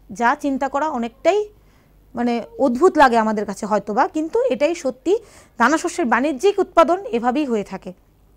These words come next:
দ্বিতীয় যেটা রয়েছে, সেটা হচ্ছে বাগিচা কৃষি। বাগিচা কৃষি হচ্ছে এমন একটি কৃষি ব্যবস্থা, যেখানে বাগিচা তৈরি করে কৃষিকার্য করা হয়। বিশাল জমির আয়তন হয়, বিশাল, উম, জমিতে বা-, বাগিচাগুলো গড়ে ওঠে,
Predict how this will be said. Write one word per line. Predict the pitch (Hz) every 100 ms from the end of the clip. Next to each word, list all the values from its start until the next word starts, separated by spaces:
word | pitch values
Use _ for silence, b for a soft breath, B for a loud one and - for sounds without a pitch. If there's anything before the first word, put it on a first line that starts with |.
| _ _ _
দ্বিতীয় | 240 277 294 359
যেটা | 370 370 359
রয়েছে, | 277 302
সেটা | 262
হচ্ছে | 269 311
বাগিচা | 214 214 247 294
কৃষি। | - 202 - - _ b b b b
বাগিচা | 190 240 269 359 427
কৃষি | 403 403 392
হচ্ছে | 415 - 403
এমন | 381 247 262 339
একটি | 392 -
কৃষি | 381 262 311
ব্যবস্থা, | 285 214 202 - 214 339 b b b
যেখানে | 175 285 294 320 349
বাগিচা | 262 190 - 190 220 339 370 381 392 b b b _ -
তৈরি | 311 320 339
করে | 311 240 330
কৃষিকার্য | 269 - 285 254 196 254
করা | 208 190
হয়। | 180 175 _ _ b b b b
বিশাল | 185 277 - 349 370
জমির | 311 330 339 330
আয়তন | - 262 277 285 294
হয়, | 247 262 320 _ _ -
বিশাল, | 233 302 302 302
উম, | 226 262
জমিতে | 226 262 262 220 330
বা-, | 262 226 214
বাগিচাগুলো | 208 233 277 254 254
গড়ে | 208 214
ওঠে, | 247 247 302